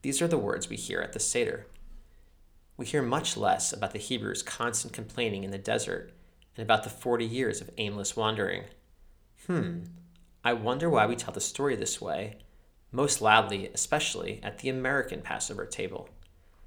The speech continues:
Might it have something to do with the capitalist cultural hegemony? This is the point, I think, the Torah is trying to make when it says that it's totally fine for Hebrews to own fellow Hebrews as slaves. The Torah wants to say,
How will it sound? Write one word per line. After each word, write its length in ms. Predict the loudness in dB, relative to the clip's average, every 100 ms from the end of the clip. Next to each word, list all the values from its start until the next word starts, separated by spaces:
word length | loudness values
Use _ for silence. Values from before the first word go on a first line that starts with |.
| -20 -20 -14
Might 220 | -2 2
it 80 | 2
have 160 | 2 0
something 380 | 0 -2 -4 -6
to 40 |
do 340 | -4 -6 -6 -10 -16 -12
with 120 | -8
the 80 | -6
capitalist 840 | -2 -4 -4 -2 0 0 -2 -8
cultural 400 | -6 -6 -4 -6
hegemony? 680 | -6 -4 -2 -2 -4 -8 -14 -20 -20 -20 -20 -20 _ -20 -20 -20 -20 -20 -16 -2
This 180 | 0
is 100 | 0
the 80 | 0
point, 420 | -2 2 2 2 -2 -6
I 80 |
think, 480 | -6 -4 -6 -6 -12 -18 -10
the 100 | -4
Torah 340 | -2 6 8 8
is 80 | 6
trying 240 | 0 0
to 120 | 0
make 400 | 2 2 -2 -12 -18 -18 -18 -14 -4
when 120 | -2
it 100 | 2
says 320 | 4 4 4
that 100 | 2
it's 160 | 0 -2
totally 420 | 2 4 4 2
fine 360 | 2 2 2
for 100 | 0
Hebrews 680 | -4 0 0 0 -2 -2 -6 -6
to 200 | -8 -4
own 120 | -4
fellow 340 | -2 2 4 4
Hebrews 500 | 0 -2 -2 -4 -4
as 180 | 0
slaves. 580 | 0 2 2 2 0 -2 -4 -20 -18 -16 -16 -18 -20 -20 -20 -20 -20 -20 _ -12
The 100 | -6
Torah 300 | 0 4 6
wants 180 | 6 4
to 100 | 2
say, 460 | 2 2 2 0